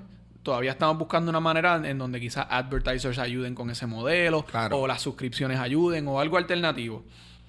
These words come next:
Speaker 1: Pero para todos los efectos se regala la música todos los días en SoundCloud. SoundCloud
Speaker 2: Ujú.
Speaker 1: no es una plataforma que te, al menos que sea SoundCloud Go, no es una plataforma que te va a generar ingresos. O en ese sentido hay muchos artistas que toman el riesgo y dicen, "Pero es que yo lo que quiero es que la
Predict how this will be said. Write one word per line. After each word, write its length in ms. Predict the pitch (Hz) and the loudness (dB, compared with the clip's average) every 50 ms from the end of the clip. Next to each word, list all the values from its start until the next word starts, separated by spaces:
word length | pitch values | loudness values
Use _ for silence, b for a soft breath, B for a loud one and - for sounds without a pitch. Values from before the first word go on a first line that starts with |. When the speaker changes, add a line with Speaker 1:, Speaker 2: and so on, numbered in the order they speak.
| b b b b b b - | b b b b b b -6
Speaker 1:
Pero 200 | - 135 135 135 | -4 -4 -4 -4
para 300 | - - - 143 139 143 | -6 -6 -4 -2 0 0
todos 180 | 139 135 131 156 | 0 2 2 4
los 120 | 190 208 | 4 4
efectos 320 | 202 208 208 196 208 185 | 4 2 0 0 0 0
se 80 | 190 190 | 2 2
regala 280 | 185 180 165 170 185 175 | 4 6 6 8 8 6
la 80 | 170 | 6
música 320 | 175 180 175 185 160 160 151 | 4 2 0 2 2 2 2
todos 160 | 160 160 165 | 4 4 2
los 140 | 165 156 143 | 2 2 2
días 160 | 151 156 147 | 0 0 0
en 80 | 135 | -2
SoundCloud. 460 | 117 - 135 139 165 160 - 120 120 120 | -4 -4 -4 -4 -4 -4 -4 -4 -4 -4
SoundCloud 300 | 131 123 127 127 143 139 | -2 0 2 4 4 6
Speaker 2:
Ujú. 40 | |
Speaker 1:
no 60 | 147 147 | 6 6
es 60 | 151 | 4
una 100 | 151 139 | 4 4
plataforma 460 | 143 147 139 139 127 143 139 139 139 | 4 4 4 4 4 4 4 4 2
que 80 | 135 135 | 2 0
te, 180 | 123 127 120 - | 0 0 0 0
al 80 | 127 | -2
menos 200 | 127 123 123 123 | -2 -2 -4 -4
que 100 | - 143 | -4 -2
sea 160 | 135 156 139 | 0 0 0
SoundCloud 400 | 139 151 143 139 123 139 127 123 120 | 2 2 0 0 2 2 2 2 2
Go, 240 | 113 131 139 143 - B B B B B B B B | 2 2 2 2 0 B B B B B B B B
no 80 | 135 131 | -2 0
es 60 | 135 | 2
una 140 | 139 135 135 | 4 4 4
plataforma 440 | 139 131 139 123 143 139 139 135 | 4 4 4 2 2 0 0 0
que 120 | 131 135 127 | 0 0 0
te 100 | 127 120 | 2 0
va 80 | 113 | 0
a 40 | 117 131 | 0 -2
generar 340 | 139 131 123 120 120 117 | -2 -2 0 0 0 0
ingresos. 580 | 120 113 113 110 117 123 127 120 120 - - - | -2 -4 -2 -2 0 0 0 0 -2 -4 -6 -6
O 60 | 123 | -4
en 80 | 120 123 | -4 -4
ese 140 | 123 139 139 | -4 -2 -2
sentido 300 | 156 156 160 175 175 160 | -2 0 4 6 6 6
hay 40 | |
muchos 240 | 151 151 147 143 160 | 6 4 2 2 2
artistas 320 | 151 151 160 160 - 170 - | 2 4 2 0 -2 -4 -4
que 220 | - - 127 120 | -2 0 -2 -2
toman 380 | - - - 127 127 135 151 160 | -2 -2 -2 -2 0 2 2 2
el 60 | 156 | 2
riesgo 220 | 151 170 156 156 | 2 0 2 2
y 40 | 143 | 2
dicen, 280 | 139 139 127 131 117 107 | 2 2 2 -2 -2 -2
"Pero 120 | 113 104 | -4 -6
es 100 | 104 - | -6 -4
que 80 | 123 120 | -4 -2
yo 80 | 127 | -2
lo 100 | 131 131 | 0 0
que 100 | 131 135 | -2 -2
quiero 200 | 131 131 131 135 | -2 -2 -2 -4
es 80 | 131 - | -2 -2
que 100 | - 135 | 0 0
la 160 | 131 131 131 | 0 0 -2